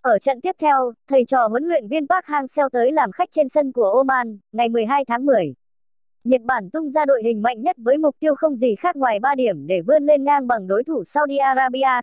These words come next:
sau ba lượt trận. Nhưng với việc phải đá trên sân khách, không dễ cho The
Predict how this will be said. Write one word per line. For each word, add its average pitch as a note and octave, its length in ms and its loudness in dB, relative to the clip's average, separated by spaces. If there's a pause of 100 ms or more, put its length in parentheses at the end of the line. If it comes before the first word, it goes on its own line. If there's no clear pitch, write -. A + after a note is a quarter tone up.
sau C#4 160 0
ba C4+ 200 0
lượt A#3 140 -2
trận. G3+ 180 -2 (720)
Nhưng D4 240 0
với C#4+ 160 4
việc C#4+ 200 -2
phải A3 160 0
đá G3 280 0
trên D4 160 0
sân C#4 180 -2
khách, F#4 180 -2 (160)
không D4 280 0
dễ C#4 100 4 (100)
cho D#4 140 0
The B3 80 4